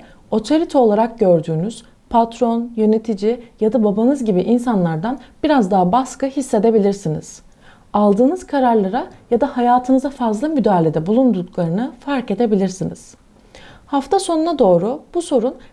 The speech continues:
karşı tarafın beklemediğiniz bir şekilde bir adım atmasıyla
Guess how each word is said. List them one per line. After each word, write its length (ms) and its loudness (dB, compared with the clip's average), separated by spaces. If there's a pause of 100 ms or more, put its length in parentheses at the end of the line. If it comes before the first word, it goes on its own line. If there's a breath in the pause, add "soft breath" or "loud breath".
karşı 400 -4
tarafın 420 -6 (180)
beklemediğiniz 720 2
bir 60 -6
şekilde 560 -2 (280 loud breath)
bir 140 6
adım 320 2
atmasıyla 760 0